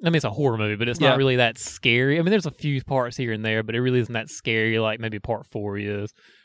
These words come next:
Speaker 1: or part two has some moments that are pretty, pretty scary.
Speaker 2: Yeah, yeah.
Speaker 1: Um, I do like the mask. I like C J Graham.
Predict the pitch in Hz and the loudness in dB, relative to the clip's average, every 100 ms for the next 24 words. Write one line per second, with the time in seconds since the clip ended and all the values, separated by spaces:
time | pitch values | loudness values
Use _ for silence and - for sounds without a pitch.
0 | _ 117 127 113 - 117 107 110 104 113 | _ -4 0 0 0 0 2 0 -2 -2
1 | 110 113 123 113 - 117 117 117 - 123 | -2 -2 -4 -4 -2 -2 -2 -6 -6 -4
2 | 113 - 123 123 123 120 123 127 - _ | -4 -2 0 0 0 -2 -8 -12 -14 _
3 | _ 123 107 98 107 _ - 131 147 190 | _ -6 -6 -6 -12 _ 0 4 4 4
4 | 170 151 127 117 113 135 - - _ _ | 2 0 -2 0 0 -2 -8 -20 _ _
5 | _ _ _ _ _ _ - 131 - - | _ _ _ _ _ _ 2 2 4 -4
6 | 139 120 110 113 117 104 107 | -2 -2 0 0 2 0 -2